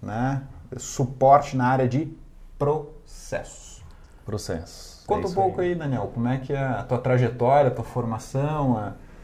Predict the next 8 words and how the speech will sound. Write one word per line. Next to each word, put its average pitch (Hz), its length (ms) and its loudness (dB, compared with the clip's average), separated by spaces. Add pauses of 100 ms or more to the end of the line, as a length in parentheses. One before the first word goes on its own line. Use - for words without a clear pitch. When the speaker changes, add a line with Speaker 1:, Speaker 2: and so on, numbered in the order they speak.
(220)
Speaker 1:
é, 104 340 -4
eu 113 80 0
sei 135 200 2
que 127 60 -8
tu 131 120 -2
faz 127 340 4
live 123 400 4
direto, 117 960 2